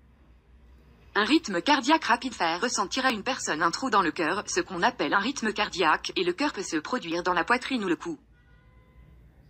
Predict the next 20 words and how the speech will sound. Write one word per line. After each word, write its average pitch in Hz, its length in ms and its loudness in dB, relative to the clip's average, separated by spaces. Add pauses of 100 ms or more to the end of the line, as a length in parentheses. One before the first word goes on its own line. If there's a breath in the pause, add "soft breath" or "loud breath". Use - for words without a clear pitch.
(140)
Sachez 247 440 2
qu'il 208 160 -8
s'agit 233 360 0
d'une 180 140 -10
crise - 260 -8
cardiaque 294 420 2
ou 320 80 8
d'un 233 80 0
rythme 254 360 -2
cardiaque 285 440 2
rapide 226 300 -2
qui - 140 -12
dure 196 180 -4
quelques 285 220 -4
minutes 226 460 -2
et 311 40 0
peut 277 140 0
durer 226 260 -2
plusieurs 226 440 4
heures. 127 260 -2